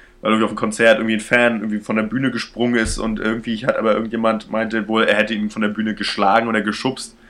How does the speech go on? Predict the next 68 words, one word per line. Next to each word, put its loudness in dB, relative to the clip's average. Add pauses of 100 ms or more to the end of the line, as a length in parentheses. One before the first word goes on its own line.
(320)
und 4
quasi 6
wurde 2
ihm 2
Totschlag 2
vorgeworfen 2
und -6
kam 0
dann 2
halt 4
in -8
den -16
Knast. 0
Und -2
im 4
Endeffekt 0
dreht 0
sich -12
dann -4
schon -2 (260)
der -2
Großteil 2
der 2
Doku -4
darüber, 4 (320)
dass -2
sie 6
halt 4
mit -2
ihm -4
dann 4
in -4
dieser 0
Situation 0
dann 0
gesprochen, -6
halt -4
sprechen 0
und 2
halt 4
mit -6
den -2
Bandmitgliedern 0
und 0
wie -2
das 0
halt 0
so -4
ist -2
und 0
mit 0
Managern 0
und -2
Leuten. 4 (360)
Das -2
ist 0
halt, 4 (380)
glaub 4
ich, -2
für -2
Leute, 8
die -2
die 0
Band 6
nicht -2
kennen, 4
völlig 4
uninteressant. 0